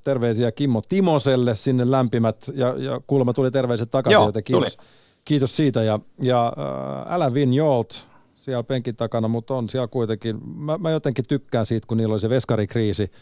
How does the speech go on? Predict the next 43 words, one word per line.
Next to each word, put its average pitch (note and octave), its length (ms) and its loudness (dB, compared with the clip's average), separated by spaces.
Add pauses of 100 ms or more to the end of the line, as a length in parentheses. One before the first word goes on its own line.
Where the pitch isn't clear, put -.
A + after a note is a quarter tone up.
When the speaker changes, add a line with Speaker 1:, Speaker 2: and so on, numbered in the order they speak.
(340)
Speaker 1:
Sit - 220 -8
tuli, A#2 360 0
sit D3+ 180 0
tuli C#3+ 200 2
nuori C#3 260 4
Carter A2+ 380 2
Hart G2+ 320 2 (100)
ja, G#2+ 160 0 (220)
äh, C#3 60 -2 (540)
oli A#2 220 2
gla-, C3 280 0
graalin B2+ 340 2
marja-, G#2+ 380 2
malja A#2 320 2
tälle G#2 200 -2
jengille G#2 460 -2
ja, A2 160 -4 (200)
ja B2 220 -4
näkisin, A2+ 440 -6
että G2+ 160 -6
on – G#2 180 -4 (520)
on A2+ 160 -4
sitä G#2+ 260 -2 (100)
edelleen. C3+ 680 4
Speaker 2:
Sen F#3 120 6
Speaker 1:
Ja, F#3+ 80 8
Speaker 2:
hinta F3 200 6
oli D3 80 8
Speaker 1:
ja D3+ 80 6
Speaker 2:
Ron E3+ 140 4
Hextall. G#2+ 420 2 (140)
Speaker 1:
Niin, D3 260 0
ja D#3+ 80 4
miten, F3+ 380 4
miten F#3+ 280 2
tota D3 240 2
niin, C3+ 180 2 (640)
sanokaa B2+ 340 2
nyt, A2+ 120 0
miten A2+ 180 0
tää A2+ 160 2
lausutaan, G#2+ 420 0
tää G2+ 260 0